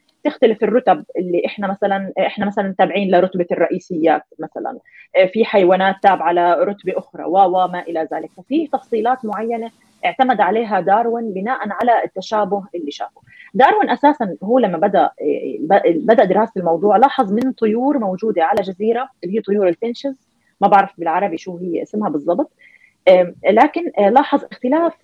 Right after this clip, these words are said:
آه، آه، أشكال المناقير لهاي الطيور. هم كلهم نف-، كانوا نفس النوع، لكن أشكال المناقير تاعتهم، آه، مختلفة. وأشكال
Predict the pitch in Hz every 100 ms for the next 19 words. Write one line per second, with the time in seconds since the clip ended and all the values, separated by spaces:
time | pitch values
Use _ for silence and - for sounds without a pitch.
0 | 202 202 156 208 - 220 - 294 269 214
1 | 220 214 233 262 180 180 214 185 - 180
2 | 156 - 269 277 392 370 359 339 - -
3 | 285 339 277 - _ 247 - 339 302 269
4 | - - _ _ 202 214 226 - - 330
5 | 294 226 220 226 311 220 190 - 247 269
6 | - 196 196 - 202 175 - - _ _
7 | _ 175 - 330